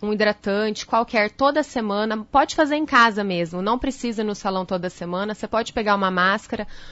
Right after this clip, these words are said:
colocar em todo o ca-, couro cabeludo, no cabelo, massagear, fazer uma touca térmica, deixar durante uns vinte minutos, uma vez ao, por semana. Isso já ajuda bastante a deixar os cabelos bonitos. E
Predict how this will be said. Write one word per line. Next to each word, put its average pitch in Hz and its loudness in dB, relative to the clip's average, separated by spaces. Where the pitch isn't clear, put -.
colocar 220 0
em 214 -2
todo 247 0
o 269 -2
ca-, - -2
couro 214 -2
cabeludo, 208 -4
no 208 -6
cabelo, 214 2
massagear, 202 0
fazer 208 -4
uma 202 -2
touca 202 -4
térmica, 208 0
deixar 254 2
durante 240 -2
uns 202 -4
vinte 214 -6
minutos, 202 -6
uma 262 0
vez 233 0
ao, 220 0
por - -4
semana. 214 -4
Isso 226 -2
já 214 4
ajuda 202 0
bastante 226 -2
a - -2
deixar 208 0
os 190 -4
cabelos 185 -4
bonitos. 185 -6
E 277 -2